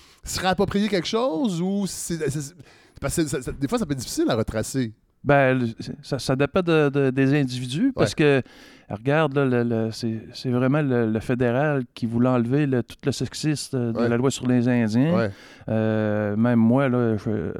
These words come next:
Speaker 2: à l'époque, j'étais pas, euh, j'étais pas autochtone.
Speaker 1: Ouais.
Speaker 2: Euh, ma mère avait perdu ses doigts parce que c'était une femme.
Speaker 1: Ouais.
Speaker 2: Elle les a retrouvés en quatre-vingt-neuf.
Speaker 1: Oui,
Speaker 2: Fait
Speaker 1: parce
Speaker 2: que
Speaker 1: que les
Speaker 2: je
Speaker 1: femmes étaient victimes de ça, de, de
Speaker 2: Exactement. Je, on, on est, on est, euh, on, on est, on,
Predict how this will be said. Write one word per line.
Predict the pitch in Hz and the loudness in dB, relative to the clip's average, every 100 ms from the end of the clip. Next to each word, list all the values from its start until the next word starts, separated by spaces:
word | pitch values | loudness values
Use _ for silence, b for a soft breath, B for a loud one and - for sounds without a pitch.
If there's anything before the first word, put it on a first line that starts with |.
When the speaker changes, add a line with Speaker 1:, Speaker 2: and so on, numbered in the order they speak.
| - | -6
Speaker 2:
à | 117 | -2
l'époque, | 113 - 143 - | -2 0 -4 -4
j'étais | - 113 | -4 -4
pas, | - | 0
euh, | 131 123 113 107 104 | 0 2 0 0 -4
j'étais | - - 110 | -6 -6 -4
pas | 131 | -2
autochtone. | 127 117 - 139 165 156 131 | -2 -4 -2 -2 0 0 0
Speaker 1:
Ouais. | 113 | 2
Speaker 2:
Euh, | 110 | 2
ma | 110 113 | 2 2
mère | 131 | 2
avait | 127 117 | 0 0
perdu | 120 117 117 | 0 -2 -2
ses | 131 110 | 0 0
doigts | 113 135 | 2 -2
parce | 123 - | -2 -6
que | - | -6
c'était | - | -4
une | 113 | -2
femme. | 101 135 151 156 | 0 -2 -4 -6
Speaker 1:
Ouais. | 123 - B B B B | -6 -6 B B B B
Speaker 2:
Elle | 107 | -4
les | 110 | -2
a | |
retrouvés | - - 110 | -4 -2 -2
en | 120 | 0
quatre-vingt-neuf. | 113 117 113 110 101 131 147 | -2 -2 0 2 2 2 2
Speaker 1:
Oui, | 147 | 0
Speaker 2:
Fait | |
Speaker 1:
parce | 156 110 | -2 0
Speaker 2:
que | |
Speaker 1:
que | 127 | 0
les | |
Speaker 2:
je | 123 | 2
Speaker 1:
femmes | 190 170 | 2 2
étaient | 123 | -2
victimes | 104 - 107 | -4 -6 -4
de | 95 | -4
ça, | - 123 | -2 -2
de, | |
de | 104 | 0
Speaker 2:
Exactement. | - 127 98 117 127 151 | 2 0 2 4 4 4
Je, | 131 131 | 2 0
on, | 120 117 113 110 113 110 | 2 2 2 0 0 0
on | 113 | 2
est, | 117 | 0
on | 117 110 113 | 0 -2 0
est, | 117 113 | 0 0
euh, | 107 104 | -4 -6
on, | - - 117 117 120 | -8 -8 -6 -6 -4
on | 117 | -4
est, | 113 | -2
on, | 127 | 0